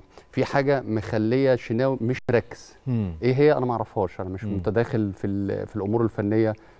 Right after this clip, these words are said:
Speaker 1: آه، مع النادي الاهلي.
Speaker 2: مم.
Speaker 1: هل اليوم ده من ضمن ان ما كانش يوم لعيبه النادي الاهلي
Speaker 2: كلها.
Speaker 1: آه، كلها، هل من ضمنها كان الشناوي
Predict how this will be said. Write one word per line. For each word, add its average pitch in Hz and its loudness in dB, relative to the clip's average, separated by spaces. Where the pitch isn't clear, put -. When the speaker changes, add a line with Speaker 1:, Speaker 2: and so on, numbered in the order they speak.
Speaker 1:
آه، 95 -2
مع 101 0
النادي 104 0
الاهلي. 87 -6
Speaker 2:
مم. 98 -2
Speaker 1:
هل 123 2
اليوم 113 2
ده 123 4
من 107 -2
ضمن 135 2
ان 107 0
ما 107 -2
كانش 131 -4
يوم 131 2
لعيبه 120 0
النادي 127 0
الاهلي 117 0
Speaker 2:
كلها. 113 2
Speaker 1:
آه، 98 2
كلها، 110 2
هل 120 0
من 110 0
ضمنها 120 0
كان 131 0
الشناوي 127 0